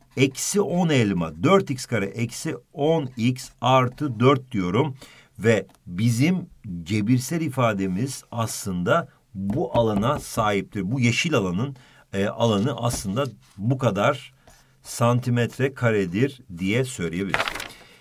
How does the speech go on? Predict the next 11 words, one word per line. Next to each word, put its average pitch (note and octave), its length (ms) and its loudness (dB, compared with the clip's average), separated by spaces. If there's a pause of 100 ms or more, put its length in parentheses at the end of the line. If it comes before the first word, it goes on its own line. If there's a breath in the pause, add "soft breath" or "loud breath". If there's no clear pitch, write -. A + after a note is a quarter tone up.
(260 loud breath)
Aşağıda G3 360 4
dikdörtgen G#3 460 4
biçimindeki E3 460 0
bir F#3+ 140 2
panoya E3+ 440 2
asılmış C3+ 440 -4
birer F#3 320 6
köşeleri C#3 400 0
çakışık - 420 -6 (220)
kare G3 260 4
şeklinde C#3+ 560 -4